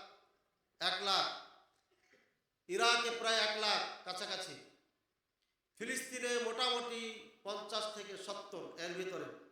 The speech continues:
কত হলো? এই ধরে নেন আড়াই লাখ। আড়াই লাখ খাঁটি সৈনিক মুসলমানদের যুদ্ধ করছে। এদের জন্য ইরানের মাথা খারাপ। আফগানিস্তান তো এদিকে আছে, এরা আবার দেওবন্দি, খাঁটি দেওবন্দি। ওরা কিন্তু অরিজিনাল আহলে হাদিস,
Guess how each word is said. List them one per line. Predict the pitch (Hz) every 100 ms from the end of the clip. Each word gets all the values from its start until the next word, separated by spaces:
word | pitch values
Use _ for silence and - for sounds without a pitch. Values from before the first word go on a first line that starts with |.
| _ _ _ _ -
কত | 180
হলো? | 208 208 185 - - - - _ -
এই | 240 269
ধরে | 233 240
নেন | 233
আড়াই | 202 202 202
লাখ। | 185 185 - - - _ _ _ _
আড়াই | 175 214 240 262 254
লাখ | 240 269 262 - -
খাঁটি | 202 233 226 269 302 302
সৈনিক | 233 226 220 240 269 233
মুসলমানদের | 202 196 214 208 190 190 196 151
যুদ্ধ | 175 175
করছে। | 165 110 - - - _ _ _ _ _ _ _ _ _ _ _ _ _ _ _ _ _ _ _
এদের | 214 240 311 320
জন্য | 285 269 254 302 320 320
ইরানের | 240 254 262 240
মাথা | 214 -
খারাপ। | 196 160 147 - _ _ _ _ _ _ _ _ _ _ _ _ _ _ _ _ _
আফগানিস্তান | 190 220 285 285 294 302
তো |
এদিকে | 294 285 277
আছে, | 262 262 226 156 -
এরা | 202
আবার | 226 240
দেওবন্দি, | 190 233 233 233 214 190 190 -
খাঁটি | 208 208 226
দেওবন্দি। | 208 185 170 156
ওরা | 180 208
কিন্তু | 214 240 233
অরিজিনাল | 226 226 233 220 185 - -
আহলে | 156 170 185
হাদিস, | 180 - - - -